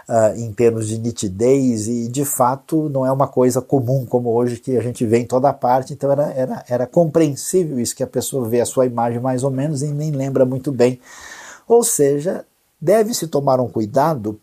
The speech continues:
para que essa palavra não seja algo que fique apenas na teoria, no entendimento, e até uma advertência pra gente, porque quando a gente entra nesse processo, a gente já não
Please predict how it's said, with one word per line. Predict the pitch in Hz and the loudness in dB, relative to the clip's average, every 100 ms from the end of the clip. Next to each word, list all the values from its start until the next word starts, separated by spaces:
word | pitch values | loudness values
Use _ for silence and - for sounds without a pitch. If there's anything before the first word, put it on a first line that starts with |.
| _ | _
para | 170 185 170 | 0 0 -2
que | - 170 | -4 -2
essa | 180 240 - - 143 | 2 2 0 -2 -4
palavra | - 110 110 127 127 143 147 | -2 -4 0 2 2 0 -4
não | 147 147 | -4 -6
seja | 139 - 131 139 131 | -6 -2 2 2 0
algo | - 120 123 127 | 0 0 0 -2
que | - | -4
fique | 127 139 127 | -4 -4 -2
apenas | 123 - 139 170 139 | -2 0 -2 -2 -4
na | 139 175 202 _ | -4 -6 -8 _
teoria, | 208 202 175 110 120 139 170 - - - - - _ | 2 4 4 2 0 -2 -4 -14 -20 -20 -20 -20 _
no | 113 123 | -4 0
entendimento, | 185 190 165 147 139 120 147 | 0 2 2 2 0 -2 -2
e | 160 | 2
até | 143 - 156 | 2 2 0
uma | 160 | 0
advertência | 135 120 117 - 131 135 120 | -2 2 2 2 -2 0 -2
pra | - 113 | 0 0
gente, | 107 165 | 0 -4
porque | 160 135 | -2 -4
quando | - 208 208 | 2 2 4
a | |
gente | 131 131 120 117 101 135 | 2 0 -4 -8 -6 0
entra | 190 170 131 | 0 0 -2
nesse | 120 123 117 | -2 -4 -6
processo, | - 117 107 139 135 135 | -6 -4 -2 -2 -2 -4
a | |
gente | 120 127 123 | -4 -4 -2
já | 123 | -2
não | 123 123 123 139 160 | -2 -4 -2 -2 -2